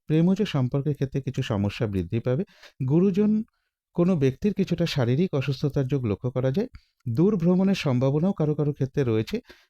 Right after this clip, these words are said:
গুরুজন কোনো ব্যক্তির সাথে কোনো কারণে একটা মিসআন্ডারস্ট্যান্ডিং হওয়ার যোগও কারো কারো ক্ষেত্রে লক্ষ্য করা যায়। কিন্তু এই গোচর ফলের পাশাপাশিও আবার দেখে নেব ধনুরাশির তিনটে নক্ষত্রের জন্য ফলাফলটা কীরকম রয়েছে।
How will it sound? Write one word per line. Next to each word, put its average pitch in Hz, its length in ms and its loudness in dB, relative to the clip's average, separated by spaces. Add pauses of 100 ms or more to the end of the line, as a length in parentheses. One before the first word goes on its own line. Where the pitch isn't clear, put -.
(120)
গুরুজন 190 460 2
কোনো 165 240 2
ব্যক্তির 123 360 -2
সাথে 175 180 -2
কোনো 139 260 0
কারণে 120 320 0
একটা 131 180 -2
মিসআন্ডারস্ট্যান্ডিং 123 800 0
হওয়ার 98 300 0
যোগও 123 260 -2 (680)
কারো 120 180 0
কারো 104 180 -2
ক্ষেত্রে 135 300 -6
লক্ষ্য 123 260 -2
করা 85 200 0
যায়। 78 220 -4 (460)
কিন্তু 226 360 2 (320)
এই 156 140 2
গোচর 160 400 0
ফলের 220 300 0
পাশাপাশিও 175 600 -2
আবার 175 160 0
দেখে 127 240 0
নেব 139 160 0 (100)
ধনুরাশির 190 600 0
তিনটে 170 300 0
নক্ষত্রের 127 640 -2
জন্য 202 220 2
ফলাফলটা 160 500 -2
কীরকম 139 480 -2
রয়েছে। 80 320 -2